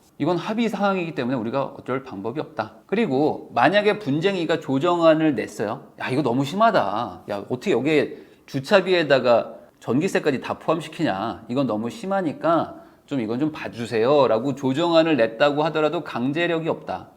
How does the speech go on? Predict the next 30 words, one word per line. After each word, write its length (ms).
그럼 160
어떻게 220
되냐? 400
소송을 520
가야 260
돼. 180
<laughs> 80
아니, 440
지금 240
뭐 160
대학생들 500
원룸 420
구하는데 420
월세 320
삼십 380
짜리들은 500
대부분 640
원룸일 680
가능성이 280
높잖아요. 880
서울 300
안쪽에서도 920
혼자 400
사는 300
일 120
인 120
가구들이 420
훨씬 300
많을 260
텐데 720